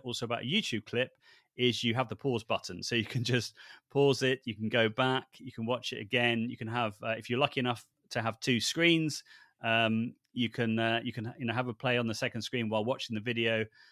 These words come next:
Um, I think that's really what I would recommend. That's one reason why at the start of the pandemic, I thought it would be a really good idea to try and, if you like, draw on all my contacts I've been making over many, many years,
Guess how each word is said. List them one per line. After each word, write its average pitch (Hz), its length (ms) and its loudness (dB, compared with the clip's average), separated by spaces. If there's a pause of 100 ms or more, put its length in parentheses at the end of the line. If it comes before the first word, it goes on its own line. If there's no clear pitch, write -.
(240)
Um, 113 220 0
I 123 100 -2
think 127 280 -4 (280)
that's 147 300 0
really 131 260 2
what 120 140 2
I 117 60 2
would 113 120 0
recommend. 117 320 -2
That's 120 180 -6
one 127 200 0
reason 107 440 0
why 113 420 0 (420)
at 120 60 -8
the 120 80 -8
start 151 200 -2
of - 20 -14
the 117 80 -8
pandemic, 110 400 -2
I 110 80 -2
thought 120 240 -10
it - 60 -12
would 110 80 -18
be 113 100 -6
a 110 60 -6
really 113 240 -2
good 110 160 -2
idea 107 500 0
to 110 200 -8
try 120 320 -2
and, 110 140 0
if 107 120 -8
you 113 80 -6
like, 113 180 -4
draw 123 280 0
on 110 80 0
all 110 100 0
my 107 160 0
contacts 120 540 -8
I've 110 100 -10
been 110 140 -6
making 110 300 -4
over 101 160 -4
many, 113 240 -2
many 104 220 -2
years, 113 440 0